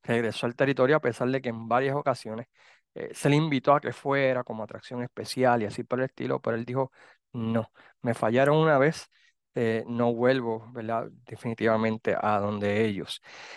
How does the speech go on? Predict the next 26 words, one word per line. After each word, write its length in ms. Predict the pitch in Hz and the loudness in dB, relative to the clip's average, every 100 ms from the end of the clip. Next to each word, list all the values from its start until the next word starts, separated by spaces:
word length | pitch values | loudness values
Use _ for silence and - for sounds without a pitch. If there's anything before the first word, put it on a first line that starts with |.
| - | -2
Y 100 | 127 | 2
eso 140 | 143 | 4
llevó, 300 | 180 185 156 | 6 8 8
¿verdad? 220 | 190 175 170 | 6 4 4
Que 60 | |
la 120 | 151 127 | 4 4
W 280 | 135 160 | 4 2
W 180 | 165 147 | 0 0
F, 80 | 185 - | 0 -4
pues, 140 | 147 | -10
usara 260 | 131 - 139 | -8 -6 -6
un 60 | 165 | -6
luchador 340 | 151 131 139 | -2 2 4
americano, 480 | 151 160 - 117 147 | 4 2 0 0 0
en 60 | 160 | -4
este 200 | - 120 | -10 -4
caso 320 | 113 117 135 | -2 -2 -2
Luke 220 | 127 - | -2 -4
Scarpa, 480 | - 139 123 165 - _ - - _ | 0 0 2 -2 -6 _ -20 -20 _
y 60 | 139 | 0
lo 120 | 131 | 2
rebautizaran 680 | 139 120 123 120 - 139 139 | 4 4 0 -4 -2 0 0
como 240 | - 123 117 - | -4 -6 -6 -8
Chief 320 | - - 143 _ - | -8 -6 -8 _ -4
Jay 180 | 135 131 | -4 -4
Strongbow 600 | - - 139 131 107 | -8 0 2 2 -4